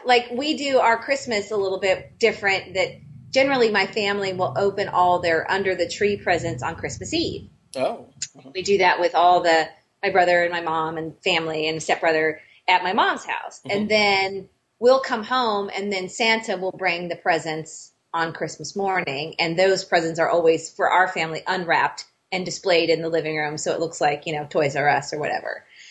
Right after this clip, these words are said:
Speaker 2: Oh,
Speaker 1: But this
Speaker 2: cool.
Speaker 1: year we have some bigger ticket items.
Speaker 2: Oh.
Speaker 1: So the, the spread isn't going to look as grand because the bigger ticket items are smaller <laughs> boxes. So,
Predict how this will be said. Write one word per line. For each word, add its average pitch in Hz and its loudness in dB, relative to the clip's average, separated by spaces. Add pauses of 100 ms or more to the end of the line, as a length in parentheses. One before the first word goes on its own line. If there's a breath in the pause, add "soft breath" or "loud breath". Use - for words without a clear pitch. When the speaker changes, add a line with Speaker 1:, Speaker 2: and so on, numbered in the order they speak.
(180 loud breath)
Speaker 2:
Oh, 226 -6
Speaker 1:
But 240 4
this 302 4
Speaker 2:
cool. 262 4
Speaker 1:
year 214 4
we 220 6
have 196 2
some 196 -2
bigger 202 0
ticket 202 -6
items. 180 0 (140)
Speaker 2:
Oh. 208 -14 (280)
Speaker 1:
So 214 4
the, 190 0 (480)
the 196 -2
spread 254 2
isn't 196 -4
going 208 -6
to 208 -10
look 254 2
as 180 -2
grand 170 -4
because 175 0 (180)
the 185 -8
bigger 175 -2
ticket 175 -2
items 180 2
are 160 -2
smaller 160 -4
<laughs> - -
boxes. - -4
So, - -4